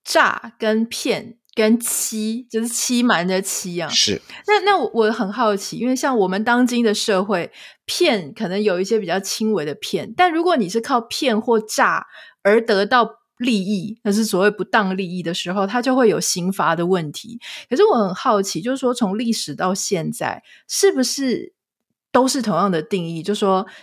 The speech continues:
Speaker 1: 是不是历史上对于诈骗，呃，都有刑罚，或者说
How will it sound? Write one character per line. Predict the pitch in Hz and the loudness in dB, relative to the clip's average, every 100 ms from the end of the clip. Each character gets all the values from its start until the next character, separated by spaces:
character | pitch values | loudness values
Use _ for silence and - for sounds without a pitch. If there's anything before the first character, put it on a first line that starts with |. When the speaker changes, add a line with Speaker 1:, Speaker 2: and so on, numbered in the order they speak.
| - | -4
Speaker 1:
是 | - | 0
不 | 311 | 0
是 | 294 | 0
历 | 320 320 | 0 0
史 | - 175 | 0 -2
上 | 180 214 | 0 2
对 | 214 220 | 4 4
于 | 175 | 2
诈 | 170 - 208 | -2 0 0
骗， | 165 - 190 139 220 - _ _ _ _ | 0 -2 -2 -2 -8 -14 _ _ _ _
呃， | - - - _ | -14 -14 -14 _
都 | - 220 233 | 2 4 4
有 | 175 | 2
刑 | 185 - 165 | 0 -4 -4
罚， | 196 - - - | -4 -6 -8 -10
或 | - | 0
者 | 285 | 0
说 | 277 247 247 | 4 4 2